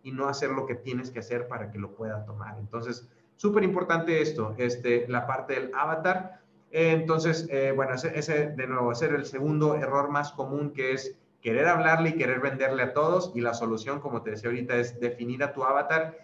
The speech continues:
y que solamente cuando tú le hables a alguien, cuando tú crees alguna publicidad, algún, alguna publicación en redes sociales, algún, lo que sea, o sea, algún, eh, vas a hacer un podcast y lo, "Ah, ¿de qué voy a hablar?". Bueno,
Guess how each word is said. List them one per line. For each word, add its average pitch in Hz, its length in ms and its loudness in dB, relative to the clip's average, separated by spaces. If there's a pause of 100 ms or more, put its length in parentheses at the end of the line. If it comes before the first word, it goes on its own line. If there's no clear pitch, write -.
(100)
y 147 120 -10
que 139 120 -6
solamente 160 540 0
cuando 117 240 -2
tú 156 180 -6
le 165 140 2
hables 151 380 0
a 127 200 2
alguien, 143 340 -4
cuando 113 240 -4
tú - 120 -14
crees 151 360 -2
alguna 139 320 -4
publicidad, 127 600 -2
algún, 123 320 -2 (320)
alguna 123 520 0
publicación 117 480 -2
en 123 100 0
redes 123 200 0
sociales, 123 540 -2
algún, 123 600 -4 (220)
lo 127 220 -6
que 127 100 -6
sea, 139 300 4
o - 20 2
sea, 120 120 0
algún, 123 440 -4
eh, - 80 -20 (340)
vas 117 200 -14
a - 20 -20
hacer 135 160 -10
un 135 140 -8
podcast 135 640 -4
y 113 100 -2
lo, 120 220 -2
"Ah, 180 160 0
¿de 175 100 -4
qué 160 140 -4
voy 160 160 0
a 156 40 0
hablar?". 143 260 0
Bueno, 120 240 -2